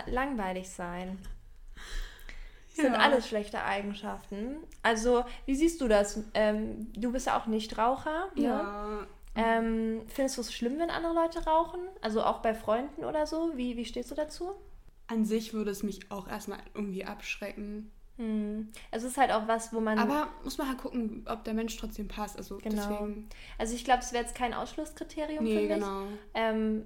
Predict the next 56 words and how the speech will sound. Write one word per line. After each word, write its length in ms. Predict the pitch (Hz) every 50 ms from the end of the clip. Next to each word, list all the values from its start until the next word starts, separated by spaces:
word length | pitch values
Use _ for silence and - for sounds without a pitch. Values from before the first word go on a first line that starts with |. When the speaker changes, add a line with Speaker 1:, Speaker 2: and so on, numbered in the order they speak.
| - - -
Speaker 1:
ich 160 | - 214 -
denke, 320 | - 226 220 226 226 233 - -
man, 480 | 214 214 208 208 208 208 202 202 208 -
man 160 | 220 214 202
findet 200 | 208 233 226 226
es 40 | -
halt 120 | 240 214 202
nicht 100 | 214 214
so 80 | 214
toll, 360 | 208 - - - 220 226 220
weil 100 | 208 202
man 120 | 202 202 196 196
weiß, 220 | 190 190 208 208
dass 260 | 220 214 - - -
es 80 | - -
gesundheitlich 580 | 208 190 190 196 202 208 214 208 220 208 226 226
Speaker 2:
Ja. 120 | 220 208 202
Speaker 1:
schädlich 200 | 202 226 202 190 190 190 208 208
ist. 140 | 202 208 208 - - - - -
Und 140 | 214 214
man 160 | 214 208 208 208
will 80 | 214
ja 160 | 220 220 180 208
auch, 40 | -
dass 200 | - 214 214 -
es 160 | - - -
der 140 | 220 208 196
Person, 340 | 202 214 196 208 214 208
mit 100 | 214 202
der 80 | 208 202
man 120 | 202 202
zusammen 280 | 202 208 196 202 190 196
ist, 140 | 196 202 -
gut 240 | - 233 247 247 247
geht, 160 | - 202 208
auch 140 | - 180 -
gesundheitlich. 580 | 196 196 220 233 226 208 - 226 226 190 208 233 233
Speaker 2:
Ja, 40 | 233
eben. 400 | 220 208 208 202 202 208 214 214 - -
Speaker 1:
Und 140 | 202 214
dann 340 | 220 214 214 208 208 208 208 208 -
eher 240 | 202 202 214 214 202
so 100 | 208 165
aus 140 | 185 214
dem 140 | - 220 240
Aspekt 340 | 233 214 214 - 208 202 -
heraus, 260 | 202 196 190 190 190
dass 160 | 190 - 190
man 140 | - 196 196
sagt, 180 | 196 196 190 -
okay, 280 | 185 - - 214 208
ich 220 | 196 - 208 - - 220
will, 100 | 208 208
dass 160 | 208 208 208
du 140 | - 233 -
auch 400 | - 190 240 269 269 - -